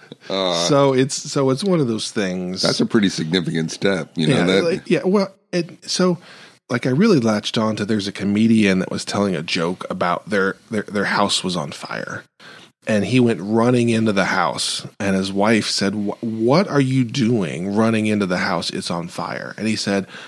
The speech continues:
Speaker 2: "I have to go into the bathroom and get the twenty thousand dollars worth of cosmetics and essential oils out of there because I don't wanna see that money go up in flames." Right? That's,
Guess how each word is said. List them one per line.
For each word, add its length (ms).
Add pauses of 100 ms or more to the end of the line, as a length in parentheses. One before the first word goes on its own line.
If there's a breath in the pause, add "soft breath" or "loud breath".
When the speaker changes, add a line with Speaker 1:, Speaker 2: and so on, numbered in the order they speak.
(280 loud breath)
Speaker 2:
"I 140
have 300
to 80
go 260
into 220
the 100
bathroom 760 (500 loud breath)
and 200
get 280
the 80
twenty 400
thousand 460
dollars 420
worth 260
of 400 (300 loud breath)
cosmetics 800
and 100
essential 460
oils 440
out 220
of 140
there 260
because 300
I 100
don't 160
wanna 140
see 180
that 180
money 220
go 220
up 100
in 140
flames." 580 (240)
Right? 240
That's, 340